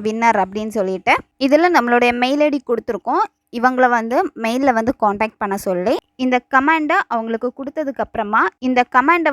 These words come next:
வந்து இந்த வீடியோ இதுலயே வந்து நம்ம பின் பண்ணிரலாம். இவங்க தான் இந்த வாரத்துடைய வின்னர். இப்ப நம்ம பின் பண்ணிட்டோம். நெக்ஸ்ட் வந்து பாத்தீங்கன்னா,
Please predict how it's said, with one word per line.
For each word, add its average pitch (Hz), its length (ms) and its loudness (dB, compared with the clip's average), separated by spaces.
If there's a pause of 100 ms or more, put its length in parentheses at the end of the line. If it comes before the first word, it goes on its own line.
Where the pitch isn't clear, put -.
வந்து 247 160 -6 (160)
இந்த 277 160 -2 (120)
வீடியோ 262 280 -4
இதுலயே 226 320 -2
வந்து 247 180 -2
நம்ம 226 120 0 (120)
பின் 220 240 -6
பண்ணிரலாம். 202 520 -2 (280)
இவங்க 233 300 2
தான் 330 120 2 (120)
இந்த 208 140 -2 (100)
வாரத்துடைய 208 480 0 (100)
வின்னர். 190 400 -2 (360)
இப்ப 233 140 0
நம்ம 240 140 -2 (100)
பின் 285 220 -4
பண்ணிட்டோம். 233 440 -2 (220)
நெக்ஸ்ட் - 320 -8
வந்து 277 220 -2
பாத்தீங்கன்னா, 208 460 -2